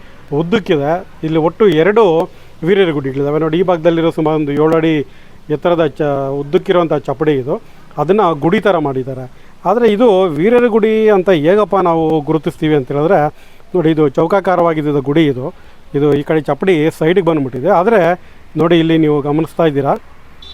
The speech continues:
ನೋಡಿ, ಇಲ್ಲಿ ಕೆತ್ತನೆ ಇದೆ. ನೋಡಿ, ಇಲ್ಲಿ ಕೆತ್ತನೆ ಇದೆ. ಇಲ್ಲಿ ಪುರುಷ ಮತ್ತು ಆ ಭಾಗದಲ್ಲಿ ಇನ್ನೊಂದು ಸ್ತ್ರೀ ಶಿಲ್ಪ ಇರುತ್ತೆ. ಆ ಎರಡೂ ಶಿಲ್ಪಗಳನ್ನು ಇಲ್ಲಿ ಕೆತ್ತನೆ ಮಾಡಿ ಇಟ್ಟಿರ್ತಿದ್ರು. So ಅದು ವೀರರ ಗುಡಿ. So ಮೇಲ್ಭಾಗದಲ್ಲಿ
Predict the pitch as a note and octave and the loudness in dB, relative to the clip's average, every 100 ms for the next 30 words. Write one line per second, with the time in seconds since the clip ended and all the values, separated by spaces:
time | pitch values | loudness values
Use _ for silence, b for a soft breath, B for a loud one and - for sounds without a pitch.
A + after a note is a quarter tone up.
0 | - D3 C#3+ E3 G3+ F3 E3 D#3+ G3 E3+ | -10 -4 -2 2 4 2 2 0 0 0
1 | C#3 B2+ B2 - - - - - - - | -2 -6 -10 -14 -18 -20 -20 -20 -20 -20
2 | - - - - - - - - - - | -18 -18 -18 -18 -18 -18 -16 -18 -16 -18
3 | - - - E3+ G#3 F3+ E3+ F#3 E3 C#3+ | -20 -14 -8 -2 0 0 -2 0 0 0
4 | C#3 F3 D3 D3 D#3+ D#3+ G3 F3 D#3+ E3 | -2 -2 -2 -4 -6 -2 0 0 0 0
5 | D3+ D#3 D3+ D3+ D3+ D#3+ B2+ - F#3 - | 0 -4 -4 -2 -2 -2 -6 -4 -4 -2
6 | D#3 D3+ C3+ B2+ - G#3 - - - - | -6 -6 -8 -10 -10 -10 -10 -20 -20 -12
7 | D#3+ D3 E3 G#3 - E3 F3+ D#3+ D3+ F#3+ | -4 -2 2 2 0 -2 0 0 0 0
8 | D3+ D#3 b b b D#3 D#3 D3 D3 - | 0 -4 b b b -4 -2 -2 0 2
9 | C#3+ C#3+ C3+ C#3 A#2+ B2 A#2+ G3 b b | 2 0 -2 -6 -8 -8 -8 -10 b b
10 | b - D#3 D#3 D#3 G3+ E3+ D3 E3 C#3 | b -10 -2 0 2 2 2 0 -2 -2
11 | E3 F3+ D3 C3 C3 G#3+ A3 - E3 E3 | 0 0 0 -4 -6 -6 -6 -4 0 0
12 | F#3+ F3+ D#3 D#3+ | 0 0 -2 -4